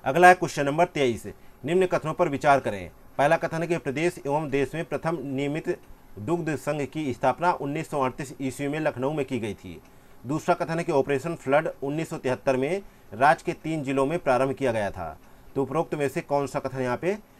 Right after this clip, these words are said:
सही है? तो यहाँ पे देखा जाए तेईस नंबर में, तो यहाँ पे पहला, दूसरा दोनों स्टेटमेंट सही है, इसलिए सी ऑप्शन यहाँ पे करेक्ट आंसर है।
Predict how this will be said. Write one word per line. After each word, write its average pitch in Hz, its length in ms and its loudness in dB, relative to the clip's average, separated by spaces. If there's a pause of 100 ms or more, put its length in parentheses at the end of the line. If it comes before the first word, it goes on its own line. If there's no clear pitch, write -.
(180)
सही 139 380 0
है? 90 260 -6 (640)
तो 131 60 0
यहाँ 139 160 0
पे 160 100 -6
देखा 139 240 -2
जाए 139 180 4
तेईस 139 400 -2 (180)
नंबर 131 400 0
में, 151 220 -2 (360)
तो 139 60 -2
यहाँ 139 140 0
पे 170 120 -6
पहला, 143 320 2
दूसरा 135 300 0
दोनों 135 260 0
स्टेटमेंट 131 400 -2
सही 123 220 2
है, 175 220 2 (280)
इसलिए 147 280 -6
सी - 160 -4
ऑप्शन 127 240 0
यहाँ 113 120 -2
पे - 100 -8
करेक्ट 110 300 -6
आंसर 92 320 -10
है। 82 160 -14